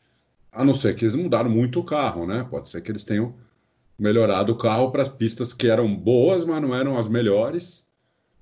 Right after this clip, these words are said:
E, na teoria, né? O carro pode ter melhorado, pode não ter melhorado nessa, nessas outras pistas. Vamos ver. Isso é, isso é uma coisa que a gente tem que ver. Mas,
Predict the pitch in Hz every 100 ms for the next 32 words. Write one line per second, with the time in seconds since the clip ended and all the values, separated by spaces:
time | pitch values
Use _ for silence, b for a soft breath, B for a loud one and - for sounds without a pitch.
0 | - - _ - 277 156 101 101 104 98
1 | 95 107 135 143 123 92 71 71 90 113
2 | 113 104 117 117 101 107 98 123 165 107
3 | - 156 123 120 160 165 156 180 120 101
4 | 98 90 87 80 87 - 85 92 90 101
5 | - 73 69 - - _ _ _ _ _
6 | - 113 196 165 120 80 67 87 110 143
7 | 135 135 B B 117 135 139 135 135 135
8 | 143 143 139 151 151 180 127 76 b b
9 | b b - 113 120 -